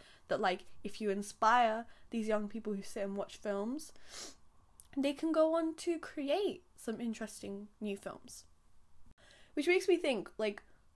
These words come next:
what defines a film that has had an impact on an audience,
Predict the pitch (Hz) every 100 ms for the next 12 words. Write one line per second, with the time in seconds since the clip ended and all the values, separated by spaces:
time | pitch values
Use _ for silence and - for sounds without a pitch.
0 | - 196 269 427 - 320 311 - 220 226
1 | 196 170 175 190 - - - 208 185 87
2 | - 202 233 - - 196 185 190 - 214
3 | 185 175 - 190 196 196 - - - -
4 | - 196 185 175 - 180 - 190 185 -
5 | - - -